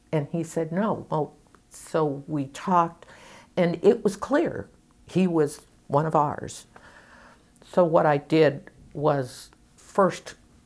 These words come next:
call, talk to the Red Cross, but they have money limits as to how much they could spend. We found out his medicine cost, like, six hundred dollars a month,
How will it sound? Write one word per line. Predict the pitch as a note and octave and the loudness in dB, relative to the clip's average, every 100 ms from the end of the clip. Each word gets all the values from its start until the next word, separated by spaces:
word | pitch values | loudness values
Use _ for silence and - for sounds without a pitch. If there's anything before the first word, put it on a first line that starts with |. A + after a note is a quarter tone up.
| _ _ | _ _
call, | - - E3 | -12 -4 -4
talk | - E3 D#3 | 2 2 2
to | - | -4
the | C#3+ | 2
Red | C#3+ C3+ | 2 2
Cross, | - D#3 A2+ - | 2 2 2 0
but | - D3 | -2 2
they | - F3 | 2 2
have | D#3 E3 C#3 - - _ | 0 -2 -2 -4 -16 _
money | E3+ D#3+ F3 D#3+ | 0 2 4 2
limits | D#3 D3+ C#3 E3 - | 2 2 -2 -4 -10
as | D#3 D#3 | -10 -10
to | - | -6
how | F3 | -2
much | D#3 C#3 - | -2 -4 -4
they | D3+ | -4
could | - - | -2 -4
spend. | - D#3 C3 | -2 -2 0
We | C3 | -4
found | B2+ D#3+ D3+ | -2 -2 0
out | D3 C3+ | 0 0
his | - D3+ | 0 -2
medicine | D#3 D#3 C#3+ - C3 - _ _ _ _ _ _ | 0 0 0 -2 -8 -14 _ _ _ _ _ _
cost, | - D3 - | -2 -2 -2
like, | - | -6
six | - D#3 - | -6 -8 -6
hundred | - C3+ B2 | -6 -6 -2
dollars | B2 B2+ A2 B2+ | -2 0 -4 -6
a | |
month, | B2+ A#2 - - | -4 -4 -6 -18